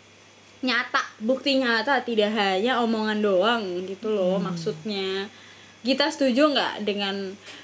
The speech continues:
Speaker 1: ini yang Jesse omongin gitu?
Speaker 2: Sangat setuju karena Black Widow is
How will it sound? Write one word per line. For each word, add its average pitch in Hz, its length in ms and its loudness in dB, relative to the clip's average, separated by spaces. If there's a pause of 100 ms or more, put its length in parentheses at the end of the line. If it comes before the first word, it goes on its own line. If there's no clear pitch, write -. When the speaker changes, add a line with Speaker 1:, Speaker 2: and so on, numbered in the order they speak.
(420)
Speaker 1:
ini 220 460 2
yang 196 180 0
Jesse 208 300 0
omongin 190 800 -4
gitu? 175 160 -10
Speaker 2:
Sangat 247 240 2
setuju 208 380 4
karena 214 300 2
Black 202 200 6
Widow 196 180 4
is 214 220 4